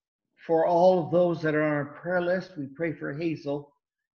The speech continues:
Thank you for the progress. We pray for Peter and Harvey and Joe and Sylvia and Carol and Rob and Matthew. Lord, you know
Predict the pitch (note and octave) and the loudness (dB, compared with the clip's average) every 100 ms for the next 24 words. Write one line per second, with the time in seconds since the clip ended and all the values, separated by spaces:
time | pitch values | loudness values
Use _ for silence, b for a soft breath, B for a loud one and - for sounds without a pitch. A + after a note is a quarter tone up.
0 | _ D#3+ D#3+ D#3 D#3+ F3 D#3+ D#3 D#3 E3+ | _ -4 -4 -4 -8 -6 -6 -4 2 2
1 | E3+ E3+ E3+ E3+ C#3 D3+ D3+ D3+ D3+ - | 2 0 -2 -4 -6 -4 -4 -6 -12 -8
2 | E3+ E3 C#3+ C#3 B2+ D3+ D#3 D3+ D3+ D3 | -6 -4 -4 -6 -6 -4 -2 -2 -4 -6
3 | - _ _ _ _ _ - C3 B2+ E3+ | -10 _ _ _ _ _ -14 -12 0 2
4 | E3+ E3+ D#3+ - _ B2+ - - F3 D#3 | 2 0 -4 -14 _ -20 -14 -4 -4 -2
5 | D#3+ E3 D#3+ - _ _ _ _ _ C3 | 0 0 -4 -16 _ _ _ _ _ -16
6 | B2 - D#3 D#3 D#3 D3+ - - _ _ | -16 -6 -2 0 -2 -4 -10 -20 _ _
7 | _ _ _ _ C#3 B2 B2+ C#3 D3 D3+ | _ _ _ _ -14 -10 -2 2 2 2
8 | D3+ C#3 - C3 B2+ C#3+ D3 D3 D#3 D#3 | 0 -6 -12 -12 -4 -2 -2 -4 -8 -6
9 | D3+ C#3+ C#3 D3+ D3+ C3 C3 C#3 C#3+ D3 | -6 -8 -6 -4 -4 -8 -8 -6 -4 -4
10 | D3 | -6